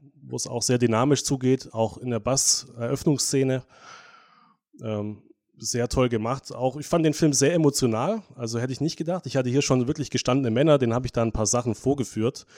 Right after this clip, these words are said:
Ja, die sind dann fast zu Tränen gerührt gewesen, also da war ich to-, total überrascht, hätte ich nicht erwartet.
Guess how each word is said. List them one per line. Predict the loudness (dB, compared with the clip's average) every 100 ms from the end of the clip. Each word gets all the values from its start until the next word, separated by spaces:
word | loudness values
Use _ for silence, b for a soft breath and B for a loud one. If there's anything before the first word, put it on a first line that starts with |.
| B B
Ja, | -6
die | -2
sind | 2
dann | 2 2
fast | 0 0
zu | -2
Tränen | 0 2 2
gerührt | 2 0 0
gewesen, | -2 -2 -2 -2
also | -2 -2
da | -4 -6 -10 _
war | -10 -10
ich | -6
to-, | -4 -6 -4
total | -4 -2 -2 -4
überrascht, | -2 -2 -4 -4
hätte | -6
ich |
nicht | -6 -4
erwartet. | -4 -4 -6 -10